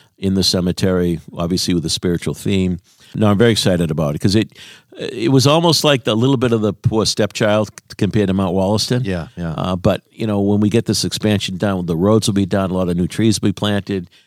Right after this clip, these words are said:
Speaker 1: There'll be a water feature. There will be an extension on the veterans section, and that will have a little bit more oomph to it, if you will.
Speaker 2: Yeah.
Speaker 1: Uh, it just kinda has a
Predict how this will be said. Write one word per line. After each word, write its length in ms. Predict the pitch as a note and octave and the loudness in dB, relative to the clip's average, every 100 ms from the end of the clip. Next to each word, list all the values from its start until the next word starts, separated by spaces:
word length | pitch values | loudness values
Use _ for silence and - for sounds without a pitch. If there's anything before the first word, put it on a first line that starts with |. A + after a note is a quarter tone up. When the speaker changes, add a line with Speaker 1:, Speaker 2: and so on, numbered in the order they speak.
| _ - | _ -6
Speaker 1:
There'll 120 | G2 | 0
be 100 | G2+ | 2
a 60 | |
water 280 | F#2 G#2+ A2+ | 4 4 4
feature. 500 | - A#2 G#2 - G#2+ | 2 0 0 -2 -4
There 200 | F#2+ G2 | -2 -2
will 160 | G2 F#2 | 0 -2
be 420 | E2 F#2+ F#2 F2 - - _ _ | 0 2 2 0 -4 -20 _ _
an 60 | G2 | -4
extension 640 | - - G#2+ G#2 - G2+ | -2 0 0 2 0 0
on 220 | E2+ G2 | 0 2
the 160 | F#2 F2 | 2 2
veterans 420 | E2 G#2+ - G#2 | 2 0 0 -2
section, 500 | - G2+ - G2+ G2 | 0 -2 0 -2 0
and 160 | F2+ E2+ | 0 -2
that 160 | F2+ | -2
will 120 | F2+ F2 | -2 -2
have 160 | F#2 | 0
a 40 | F2 | 0
little 200 | F#2 F#2 | 0 -2
bit 140 | F#2+ | -2
more 400 | F2+ F#2 F2 E2+ - _ _ - | 0 0 2 0 -4 _ _ -2
oomph 240 | G#2 G2 | -2 -2
to 200 | - A2+ | -4 -2
it, 80 | A2+ | 0
if 160 | G#2+ - | -2 -2
you 100 | G#2+ | 0
will. 280 | G#2+ G#2 G#2 | 2 2 2
Speaker 2:
Yeah. 140 | F2 D2 | -2 -2
Speaker 1:
Uh, 220 | F#2 F2 | -4 -4
it 40 | F2+ | -2
just 180 | G2+ - | -4 -2
kinda 180 | G#2 | 0
has 120 | F#2 | 0
a 120 | E2+ | -2